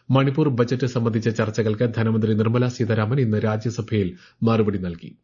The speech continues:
മണിപ്പൂരിൽ സമാധാനം പുനഃസ്ഥാപിക്കാൻ കേന്ദ്ര സർക്കാർ പ്രതിജ്ഞാബദ്ധമാണെന്ന് മന്ത്രി വ്യക്തമാക്കി. ആരോഗ്യ മന്ത്രാലയത്തിന്റെ പ്രവർത്തനങ്ങൾ സംബന്ധിച്ച ചർച്ചയും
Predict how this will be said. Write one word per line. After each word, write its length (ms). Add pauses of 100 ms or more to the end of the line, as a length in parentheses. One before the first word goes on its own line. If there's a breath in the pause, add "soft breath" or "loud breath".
(360 loud breath)
മണിപ്പൂരിൽ 480
സമാധാനം 580
പുനഃസ്ഥാപിക്കാൻ 640
കേന്ദ്ര 320
സർക്കാർ 400
പ്രതിജ്ഞാബദ്ധമാണെന്ന് 960 (120)
മന്ത്രി 260
വ്യക്തമാക്കി. 500 (460 loud breath)
ആരോഗ്യ 380
മന്ത്രാലയത്തിന്റെ 580
പ്രവർത്തനങ്ങൾ 560
സംബന്ധിച്ച 420
ചർച്ചയും 460